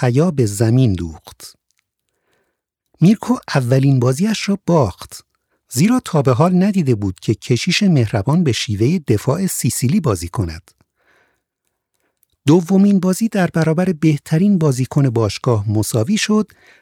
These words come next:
و از بازی سوم و چهارم به بعد او همه را شکست داد. از آنجا که در شهرهای ایالتی جنوب اسلوونی اتفاقات هیجان انگیز به ندرت رخ می‌دهند، ظهور این قهرمان دهاتی یکی از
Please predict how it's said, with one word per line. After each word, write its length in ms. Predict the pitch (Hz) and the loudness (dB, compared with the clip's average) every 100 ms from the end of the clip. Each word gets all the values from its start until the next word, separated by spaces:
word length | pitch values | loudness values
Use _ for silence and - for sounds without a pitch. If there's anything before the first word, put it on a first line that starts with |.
| _ | _
و 60 | 120 | 0
از 240 | 117 104 | 0 0
بازی 360 | 135 131 196 175 | 2 2 2 0
سوم 520 | - - 131 127 190 | 0 0 2 2 0
و 80 | 120 | 0
چهارم 560 | - 117 107 104 117 110 | 0 0 0 0 0 2
به 120 | 143 | 2
بعد 300 | 196 208 - | 2 0 -2
او 220 | - 226 175 | 0 0 0
همه 380 | - 185 202 254 | -6 0 4 4
را 140 | 220 | 2
شکست 540 | - 131 - 117 - - | 0 0 0 -2 -4 -8
داد. 220 | 85 - _ _ _ _ _ _ _ _ _ _ | -10 -10 _ _ _ _ _ _ _ _ _ _
از 200 | 170 170 | 0 2
آنجا 280 | 208 214 240 | 0 2 0
که 140 | - | 0
در 180 | 226 190 | 0 0
شهرهای 600 | - 170 160 - 190 202 | 0 0 -2 0 -2 0
ایالتی 580 | 165 143 135 135 - 180 | 2 2 2 0 -2 -2
جنوب 400 | 139 131 143 151 | 2 2 2 2
اسلوونی 640 | 139 113 - 113 101 127 190 | 0 -2 -2 -2 0 0 0
اتفاقات 640 | 160 - 147 147 135 165 - | -2 -2 -2 0 0 -2 -2
هیجان 500 | 151 127 113 123 120 | 0 0 0 0 0
انگیز 380 | 113 120 151 110 | 0 0 -2 0
به 140 | 120 | 0
ندرت 420 | 135 139 - 196 - | 2 0 -2 -4 -2
رخ 200 | 98 - | -6 -4
می‌دهند، 500 | 98 110 123 208 214 _ _ _ _ _ _ _ _ _ - | -4 0 2 2 0 _ _ _ _ _ _ _ _ _ -2
ظهور 380 | 139 151 262 233 | 0 2 2 4
این 240 | 202 196 - | 4 2 2
قهرمان 600 | 143 - 117 117 117 104 - | -2 0 -2 0 0 -2 -2
دهاتی 420 | 110 117 - 202 | 0 0 -2 -4
یکی 400 | 190 196 - 196 | -2 -2 -2 -2
از 220 | 147 - | -2 -2